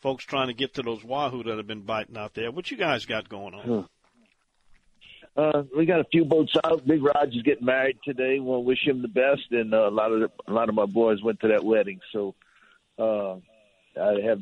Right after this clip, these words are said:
Speaker 2: the rest of them out on the water right now fighting this wind, but, uh, yesterday was like that. That front came through, and they all caught fish. They caught bull reds, they caught reds, they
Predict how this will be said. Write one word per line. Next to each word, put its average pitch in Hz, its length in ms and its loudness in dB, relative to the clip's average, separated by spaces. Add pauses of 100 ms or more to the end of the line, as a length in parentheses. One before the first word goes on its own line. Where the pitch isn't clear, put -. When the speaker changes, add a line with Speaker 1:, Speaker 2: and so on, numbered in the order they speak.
Speaker 2:
the 101 100 0
rest 120 280 2
of 123 100 4
them 113 160 2
out 117 160 0
on 117 140 -4
the 110 60 -10
water 113 300 2
right 113 220 2
now 110 320 -2 (160)
fighting 117 220 -2
this 117 220 0
wind, 120 460 0
but, 104 120 -4 (540)
uh, 101 180 4
yesterday 113 500 2
was 110 180 0
like 110 200 2
that. 110 180 2
That 104 220 0
front 113 220 -2
came 110 240 0
through, 117 160 4
and 98 60 0
they 104 80 2
all 104 200 2
caught 107 240 0 (100)
fish. 113 240 2
They 104 60 -2
caught 90 300 -2
bull 107 220 4
reds, 104 300 2
they 107 80 -6
caught 98 260 0
reds, 101 340 2
they 101 100 -8